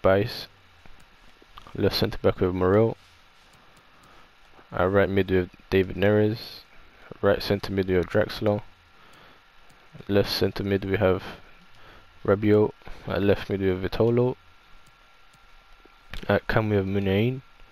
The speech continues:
left striker is Willian Ho-, Willian Jose, and then our right striker is Gamero.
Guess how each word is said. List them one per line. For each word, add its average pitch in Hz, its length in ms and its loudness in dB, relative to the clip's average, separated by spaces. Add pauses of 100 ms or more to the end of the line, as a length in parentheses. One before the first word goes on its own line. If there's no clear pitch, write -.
(1080)
left 101 240 0
striker - 340 2
is 90 240 -2
Willian 101 380 -2
Ho-, - 220 -8 (1200)
Willian 104 240 0
Jose, 107 520 2 (120)
and - 80 -6
then 90 80 -4
our 90 140 -2
right 95 180 0
striker - 300 -2
is 82 100 -6
Gamero. 85 520 -2